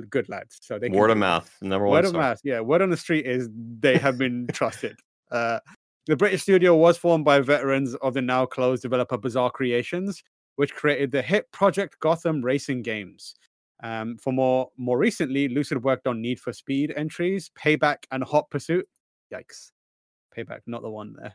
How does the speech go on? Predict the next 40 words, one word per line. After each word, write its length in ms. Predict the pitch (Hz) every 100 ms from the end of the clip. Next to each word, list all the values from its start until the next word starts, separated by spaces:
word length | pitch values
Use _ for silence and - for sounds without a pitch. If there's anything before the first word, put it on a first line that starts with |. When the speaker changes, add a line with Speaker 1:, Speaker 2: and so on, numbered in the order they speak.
| _ _ _ -
Speaker 1:
Uh, 300 | 120 117 117
Hot 140 | 170 -
Speaker 2:
Hmm. 40 |
Speaker 1:
Pursuit 280 | 165 165 120
remastered 560 | 180 208 120 113 120
for 100 | -
E 140 | 113 110 98
A, 40 |
though, 200 | 98 120
so 340 | - 113 98 -
a 60 | 113
good 140 | 107
one 160 | 101 95
there. 180 | 123 139 _ _ _ _ _ -
Speaker 2:
Payback, 220 | 165 180
Speaker 1:
And, 80 | 175
Speaker 2:
the 40 |
one 100 | 147
Speaker 1:
and 80 | 151
Speaker 2:
with, 160 | 151 139
uh, 400 | 117 110 101 95
with 200 | 107 104
Aaron 240 | - 120 123
Paul? 320 | 139 135 _ _ - - _ _ _ _ _
Speaker 1:
I 80 | 160
think 260 | 160 190 160
that 180 | 151 139
is 140 | 123
the 80 | 127
one, 260 | 113 104
yeah. 200 | 110 104 95 - _ _ _ -
Um, 200 | 127 127
I 80 | 143
just 200 | 160 -
remember 380 | 143 139 135 127
the 120 | 127
cover 340 | - 139 123
being 260 | 107 123 113
very 360 | 123 113 110 113
orange 540 | 110 101 95 -